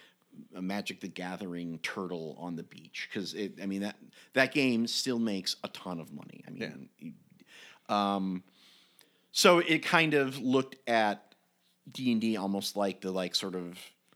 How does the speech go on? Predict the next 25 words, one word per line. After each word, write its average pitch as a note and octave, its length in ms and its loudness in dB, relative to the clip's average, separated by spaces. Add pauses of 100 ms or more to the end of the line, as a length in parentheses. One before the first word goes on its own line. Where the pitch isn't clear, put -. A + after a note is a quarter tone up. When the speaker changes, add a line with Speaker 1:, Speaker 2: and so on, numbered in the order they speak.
Speaker 1:
you G2 100 -6
know, E2+ 320 -6
"Oh, F3 240 2
I A#2+ 140 2
get C3 180 -6
this C#3 200 -6
free D#3+ 220 -8
can G3+ 340 -4
koozie G#2+ 460 -2
with G#2+ 160 -6
this D3+ 180 -4
other G3 240 -2
thing. G2 380 -4
Great. C#3+ 560 0
What A2 140 -6
do D#3 40 -6
we E3 120 -6
do D3+ 180 -8
with D#3 140 -8
this?" E2 280 -8 (460)
Um, F#2+ 520 0 (120)
and C#3 160 4
they F3 180 6
eventually, D#3 840 0
uh, G2+ 360 0